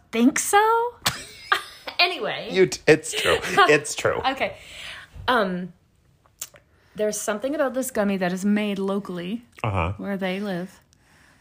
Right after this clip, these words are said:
Speaker 1: that got me stoned
Speaker 2: Right.
Speaker 1: for the first time. And the first time it happened, when I ate my first one, I was sitting on the floor in my living room.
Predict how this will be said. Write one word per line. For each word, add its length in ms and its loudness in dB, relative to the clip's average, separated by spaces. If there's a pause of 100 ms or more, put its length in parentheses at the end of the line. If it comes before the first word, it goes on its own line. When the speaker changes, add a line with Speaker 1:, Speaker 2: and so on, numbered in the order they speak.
(120)
Speaker 1:
that 120 -6
got 240 -2
me 480 4
stoned 680 -2 (180)
Speaker 2:
Right. 260 4 (460)
Speaker 1:
for 400 -2
the 100 0
first 380 -6
time. 520 -4 (1400)
And 640 2 (100)
the 160 -6
first 360 -6
time 220 0
it 100 -4
happened, 480 -6
when 160 -6
I 140 -6
ate 220 -8
my 120 -6
first 420 -8
one, 480 -4 (1160)
I 120 -2
was 180 0
sitting 340 2
on 140 4
the 80 4
floor 580 -2 (640)
in 100 -2
my 100 2
living 340 0
room. 280 -2